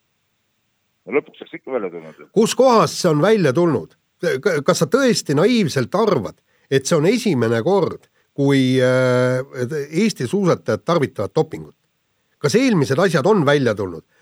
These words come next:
Speaker 2: Kas seesama, äh, kasvuhormooni skandaal, äh, Andrus Veerpaluga, mida uuriti paremal, vasakul, äh, antidoping,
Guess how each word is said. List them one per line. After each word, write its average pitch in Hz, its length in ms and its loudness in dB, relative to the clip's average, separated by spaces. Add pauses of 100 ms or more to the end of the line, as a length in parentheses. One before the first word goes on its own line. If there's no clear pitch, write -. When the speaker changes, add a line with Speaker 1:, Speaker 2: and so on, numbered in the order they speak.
(120)
Speaker 2:
Kas - 160 -4
seesama, 147 640 0 (340)
äh, 135 460 0 (460)
kasvuhormooni 147 840 2
skandaal, 127 560 0
äh, 131 960 -2
Andrus 185 300 0
Veerpaluga, 107 580 -2 (220)
mida 139 200 2
uuriti 180 600 0 (240)
paremal, 143 520 2
vasakul, 139 720 0
äh, 127 200 0 (260)
antidoping, 147 800 0